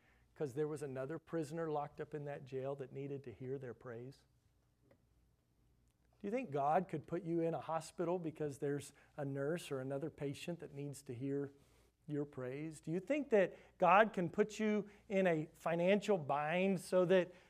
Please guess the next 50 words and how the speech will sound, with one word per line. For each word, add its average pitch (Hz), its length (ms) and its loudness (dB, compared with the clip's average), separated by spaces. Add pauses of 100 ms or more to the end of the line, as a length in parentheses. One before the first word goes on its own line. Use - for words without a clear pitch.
(180)
there's 190 340 6
somebody 190 400 8
else, 196 300 12
some 196 300 8 (200)
financial 175 560 4
counselor 196 760 6
or 165 40 2
some 190 300 8 (260)
person 208 380 4
that's 180 220 2
trying 196 300 6
to 165 80 4
help 190 340 8
that 170 120 0
would 151 120 -2
hear 196 240 6
your 175 160 2
praise? 185 440 6
Do 208 100 2
you 247 100 4
think 320 260 4
that 240 200 12 (200)
God 269 240 12
might 285 220 8
put - 220 6
you 302 100 6
in 320 80 8
a 294 80 8
job 190 500 8
somewhere 269 420 6
and 262 100 6
you 196 40 2
say, 151 220 -6
"I 247 100 0
don't 240 120 2
know 180 220 0
<laughs> - 40 -8
why 220 140 6 (280)
I'm 247 220 8
doing 311 300 10
this 233 180 12
job 247 420 12
or 214 80 12
why 254 240 10
I'm 247 100 8
working 269 300 6
in 240 80 6
this 214 200 6
place, 269 280 8
because 233 320 8